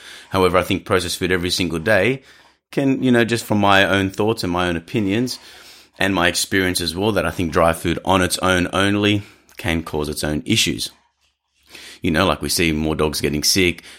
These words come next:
new different diseases are, are more prominent in a lot of our domestic dogs. So from my own experience, I talk about Spades. He's nine years old now. And about three, three and a half years ago, I started feeding him a raw food diet.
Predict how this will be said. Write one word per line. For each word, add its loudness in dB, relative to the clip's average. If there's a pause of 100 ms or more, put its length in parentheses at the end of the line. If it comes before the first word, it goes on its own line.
(120)
new 2
different -2
diseases -2
are, 0
are -2
more -4
prominent 0
in -2
a -4
lot -2
of -4
our -4
domestic -6
dogs. -2
So 2 (1040)
from 0
my 6
own 4
experience, 0
I -6
talk -4
about 0
Spades. 2
He's -2
nine -2
years -4
old 0
now. 4 (840)
And -6
about -2
three, 0
three -2
and -2
a -4
half -2
years -6
ago, 0 (420)
I -4
started 0 (240)
feeding 0
him 0
a 0
raw -2
food -8
diet. 2